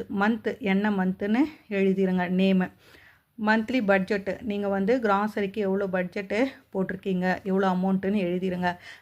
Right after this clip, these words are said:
பில் அமௌண்ட் எவ்வளோ ஆச்சுன்னு எழுதிருங்க கிராசரி வாங்கிட்டு வந்த உடனே. சேவிங்ஸு,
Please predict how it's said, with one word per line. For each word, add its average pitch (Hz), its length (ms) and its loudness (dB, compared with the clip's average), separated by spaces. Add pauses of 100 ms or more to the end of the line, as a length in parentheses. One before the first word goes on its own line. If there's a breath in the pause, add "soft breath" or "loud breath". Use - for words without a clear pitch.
(160 loud breath)
பில் 240 300 2
அமௌண்ட் 196 320 0
எவ்வளோ 190 240 2
ஆச்சுன்னு 185 400 -2 (380 loud breath)
எழுதிருங்க 190 420 2 (100)
கிராசரி 196 480 2
வாங்கிட்டு 185 400 -4
வந்த 180 180 -4 (100)
உடனே. 190 280 -2 (480 loud breath)
சேவிங்ஸு, 247 580 2